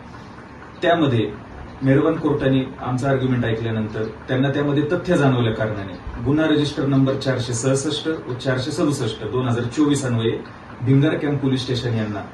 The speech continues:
गुन्हा नोंदवून घेण्यासाठी आदेश केले. तर यामध्ये मला जनतेला एकच सांगायचं आहे की आयुष्यभर तुम्ही कष्ट करून कमवलेले पैसे, दाम दुप्पट, दाम तिप्पट या गोष्टी करण्याचा आमिष तुम्हाला दाखवून काही लोक तुमच्याकडनं लुबाडतात. ते कृपा करून होऊ देऊ नका.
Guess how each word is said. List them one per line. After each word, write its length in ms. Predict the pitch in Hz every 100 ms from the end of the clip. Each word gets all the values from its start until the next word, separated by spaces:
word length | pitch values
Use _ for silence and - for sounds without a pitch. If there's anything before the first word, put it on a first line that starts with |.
| 120
गुन्हा 280 | 139 156 156
नोंदवून 400 | 147 139 139 139
घेण्यासाठी 520 | 120 113 113 113 107
आदेश 260 | 104 101 -
केले. 180 | - 90 - - - -
तर 80 | 120
यामध्ये 420 | 120 156 170 160
मला 180 | 160 156
जनतेला 400 | 147 147 143 143
एकच 280 | 135 135 123
सांगायचं 400 | 120 107 101 107
आहे 220 | 101 107 -
की 280 | - 170 - - - - - - - -
आयुष्यभर 460 | 151 - 185 170 160
तुम्ही 160 | 156 160
कष्ट 260 | 160 -
करून 280 | 156 147 139
कमवलेले 420 | 131 131 120 117
पैसे, 380 | 113 110 - 110
दाम 260 | 104 139 143
दुप्पट, 300 | 139 - 123
दाम 260 | 117 123 123
तिप्पट 520 | 120 - 117 - 135
या 180 | 139 160
गोष्टी 300 | 160 151 151
करण्याचा 440 | 139 131 127 123
आमिष 320 | 135 131 143 -
तुम्हाला 260 | 131 123
दाखवून 300 | 117 110 120
काही 220 | 113 131 123
लोक 200 | 120 120
तुमच्याकडनं 480 | 117 110 107 104 101
लुबाडतात. 400 | 101 - - 98 -
ते 60 | 147
कृपा 300 | 151 175 185
करून 260 | - 156
होऊ 200 | 147 113
देऊ 140 | 107 101
नका. 260 | 98 -